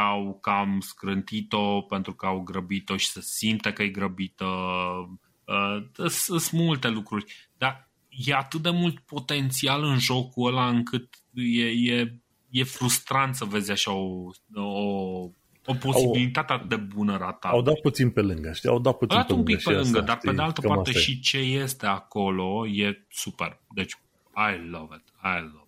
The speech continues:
Speaker 1: it.
Speaker 2: De-aia și zic, cine are ocazia, de ce nu să cumpere jocul? Într-adevăr, la nivel de un-, de construirea universului și la nivel de societate și de interacțiune,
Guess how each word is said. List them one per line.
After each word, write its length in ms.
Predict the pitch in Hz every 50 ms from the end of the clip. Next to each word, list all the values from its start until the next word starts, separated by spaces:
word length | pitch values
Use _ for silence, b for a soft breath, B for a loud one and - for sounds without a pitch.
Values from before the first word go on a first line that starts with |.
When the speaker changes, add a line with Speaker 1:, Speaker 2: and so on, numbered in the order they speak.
| _ _
Speaker 1:
it. 60 | -
Speaker 2:
De-aia 360 | - 120 113 117 117 113 107
și 160 | 98 - - 110
zic, 180 | 85 90 85
cine 220 | - - 165 147 131
are 100 | 120 117
ocazia, 360 | 110 - - 147 131 113 113
de 100 | 107 107
ce 140 | - - 131
nu 140 | 127 131
să 140 | 123 - -
cumpere 400 | 107 - 117 104 - 101 90 92
jocul? 420 | 95 101 143 139 - 143 143 131 B B B B B B B B
Într-adevăr, 440 | B 127 - 127 117 120 123 151 139 127 117 110 -
la 200 | - 117 113 120
nivel 340 | 131 135 120 104 110 120 120
de 80 | 104 110
un-, 220 | 101 101 101 95 -
de 460 | - 87 104 101 101 98 98 95 80 - 71 67 - _ _ _
construirea 420 | - - 110 98 - 127 135 131
universului 640 | 120 104 98 92 87 101 101 95 - - 92 90 87
și 140 | - - 98
la 80 | 101
nivel 220 | 101 101 90 107 113
de 80 | 110
societate 560 | 101 - - 85 - - - - 101 - -
și 80 | 87 82
de 100 | 87 90
interacțiune, 800 | 90 87 82 - 95 90 87 - - - 110 104 107 127 139